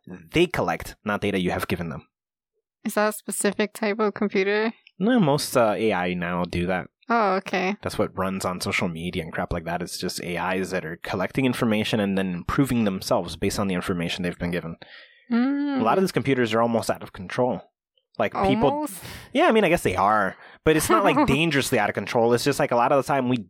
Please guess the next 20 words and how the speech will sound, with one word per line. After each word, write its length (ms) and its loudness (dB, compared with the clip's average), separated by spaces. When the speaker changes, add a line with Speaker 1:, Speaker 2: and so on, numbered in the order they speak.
Speaker 1:
don't 300 2
really 440 2
comprehend 640 0
everything 380 0
they're 140 2
doing. 300 2
We 100 4
just 340 -2
know 360 2
what 300 2
the 60 -4
conclusions 680 0
are, 220 4
and 140 0
then 120 0
we, 80 0
like, 320 -6
work 160 0
around 300 0
that. 240 -4